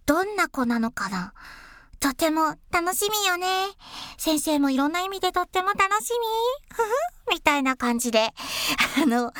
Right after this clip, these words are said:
ホームページを見させていただいたのを覚えております。そんな、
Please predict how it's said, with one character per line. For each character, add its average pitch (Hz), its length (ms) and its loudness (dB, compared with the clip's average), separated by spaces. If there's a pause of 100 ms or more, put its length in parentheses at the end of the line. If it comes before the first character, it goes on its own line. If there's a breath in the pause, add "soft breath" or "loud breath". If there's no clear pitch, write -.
(300 loud breath)
ホ 285 80 4
ー - 20 4
ム 269 140 2
ペ 254 160 2
ー 220 60 -2
ジ 196 160 -4
を 190 200 -2 (320 loud breath)
見 208 100 -4
さ 233 140 0
せ 214 140 -4
て - 180 -6 (560 loud breath)
い 208 100 -6
た 220 140 2
だ 214 120 0
い 214 100 -4
た 233 140 0
の 190 220 0
を - 60 -8
覚 202 260 0
え 175 40 -6
て 175 280 -6
お 190 100 -2
り 185 180 -4
ま 185 260 -2
す。 - 360 -4 (680 loud breath)
そ 262 160 2
ん 269 80 0
な、 269 240 2